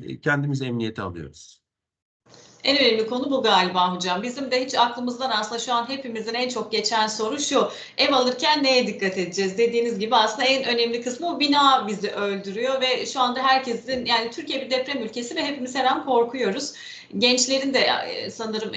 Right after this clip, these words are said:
Speaker 2: onlar için de en kıymetli soru bu. Biz ne yapmalıyız bu konuda? Nelere
Speaker 1: Ya
Speaker 2: dikkat
Speaker 1: bir kere,
Speaker 2: etmeliyiz?
Speaker 1: e, bir kere, e, binayı, e,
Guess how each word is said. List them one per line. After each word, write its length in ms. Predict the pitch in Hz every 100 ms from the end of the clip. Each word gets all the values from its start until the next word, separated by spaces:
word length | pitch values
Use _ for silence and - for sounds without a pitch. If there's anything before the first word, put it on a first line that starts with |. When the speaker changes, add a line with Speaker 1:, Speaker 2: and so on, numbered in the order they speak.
| -
Speaker 2:
onlar 280 | 226 226 226
için 220 | 220 208
de 40 |
en 220 | 214 220
kıymetli 400 | 226 214 202 202
soru 340 | 202 220 226 220
bu. 320 | 214 214 190
Biz 160 | 254 240
ne 200 | 240 262
yapmalıyız 580 | 269 196 190 180 170
bu 100 | 175
konuda? 260 | 196 185 180
Nelere 280 | 202 208 220
Speaker 1:
Ya 60 |
Speaker 2:
dikkat 240 | 190 190 -
Speaker 1:
bir 140 | 254
kere, 160 | 269 190
Speaker 2:
etmeliyiz? 300 | 214 - 160
Speaker 1:
e, 380 | 160 151 156 170
bir 60 |
kere, 380 | 202 175 156 214 _ _ -
e, 80 | 147 151 147 147 143 135 117
binayı, 600 | 170 196 190 180 135 98 - _ _
e, 60 | _